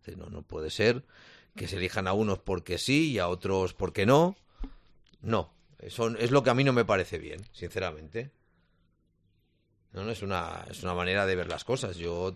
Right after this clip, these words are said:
lo digo por, eh, por el tema, por ejemplo, de, de, de partidos políticos, y no quiero aquí mencionar ninguno, que hacen primarias, tú te presentas, si quieres ser candidato, lleva los avales, si los consigues bien, y si no los consigues, pues adiós. Si los consigues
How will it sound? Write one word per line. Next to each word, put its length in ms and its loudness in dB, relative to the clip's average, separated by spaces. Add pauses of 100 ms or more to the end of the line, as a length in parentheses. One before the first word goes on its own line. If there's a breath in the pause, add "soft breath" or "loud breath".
lo 260 -8
digo 260 -4
por, 240 0 (500 soft breath)
eh, 220 -16
por 140 -8
el 100 -12
tema, 200 -6
por 120 -4
ejemplo, 300 -4
de, 200 -2
de, 460 -14 (120)
de 120 -14
partidos 360 -12
políticos, 540 -8
y 320 -18
no 140 -16
quiero 600 -6
aquí 220 -12
mencionar 460 -8
ninguno, 280 -4
que 60 0
hacen 200 -6
primarias, 500 0
tú 100 -8
te 120 -6
presentas, 600 -2
si 100 -8
quieres 200 -4
ser 80 -8
candidato, 680 4 (680 loud breath)
lleva 220 4
los 200 0
avales, 400 8
si 60 -4
los 100 2
consigues 460 0
bien, 240 6
y 40 0
si 100 -4
no 100 0
los 100 2
consigues, 380 0
pues 200 -8
adiós. 300 -4
Si 80 -10
los 100 -4
consigues 540 0